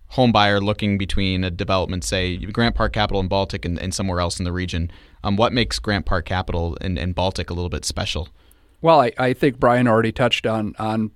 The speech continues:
Speaker 2: you know, one of the, the biggest assets of it is, is the view. Uh,
Speaker 1: It's gorgeous.
Speaker 2: it, the, you know, it, it's the rolling hills. It's not a flat piece of property. Uh, just great views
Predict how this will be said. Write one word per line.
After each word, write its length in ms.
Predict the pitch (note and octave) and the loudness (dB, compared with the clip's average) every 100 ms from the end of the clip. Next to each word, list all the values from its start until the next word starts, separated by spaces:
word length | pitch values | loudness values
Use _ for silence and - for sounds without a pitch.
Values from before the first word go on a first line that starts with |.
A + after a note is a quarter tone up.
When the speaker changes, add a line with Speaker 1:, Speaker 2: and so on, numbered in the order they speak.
| _ | _
Speaker 2:
you 140 | C#3 A#2 | -2 -2
know, 100 | A2 | 0
one 220 | A2 B2 | 0 0
of 120 | A#2 | 2
the, 320 | A2 G#2+ G2 G#2+ | 0 0 -2 -6
the 220 | A2+ G#2 - _ - | -4 -4 -6 _ -2
biggest 460 | C3 B2 A2+ - | 0 0 -2 -4
assets 480 | A2+ A2+ A2 A#2+ G#2 | -2 -2 -2 -4 -4
of 180 | A2+ G#2 | -4 -2
it 140 | A2 | -4
is, 240 | - A#2+ A2+ - | -2 -4 -4 -2
is 540 | A#2 A2+ G#2+ - - - - | 0 0 -2 -8 -14 -18 -8
the 120 | B2 | -6
view. 340 | A2+ G#2+ F#2 - - | -2 -4 -4 -10 -10
Uh, 400 | G#2+ A2+ A2 G#2+ | -4 -2 -4 -4
Speaker 1:
It's 140 | - - | -4 -2
gorgeous. 400 | F#2+ G#2 E2 C#3+ | 0 0 0 0
Speaker 2:
it, 240 | C#3+ C3+ | 0 2
the, 180 | C3+ B2+ | 2 2
you 80 | B2+ | 2
know, 120 | B2 | 2
it, 140 | A#2+ B2+ | 2 0
it's 240 | C3 C3+ | 0 -2
the 120 | - B2 | -2 0
rolling 420 | C3 C#3+ C#3+ C3 | 4 6 4 2
hills. 320 | C3+ C3 B2+ | 2 2 2
It's 160 | A#2 - | -2 0
not 160 | A2+ | 0
a 60 | A2 | 0
flat 320 | A2 A#2 - | 0 -2 -2
piece 200 | B2+ A#2 | -6 -6
of 80 | G#2+ | -4
property. 640 | A#2 A2+ A2+ A#2 A2+ A#2 - - - - | 0 2 0 -2 -2 -4 -8 -20 -14 -4
Uh, 300 | A2+ A2 A2 - - | 0 2 0 -4 -6
just 300 | - B2+ - | -2 -2 -2
great 320 | C#3+ C#3 D3 | 0 2 2
views 560 | A2 A#2+ A#2+ C3 C3 | 0 0 2 2 0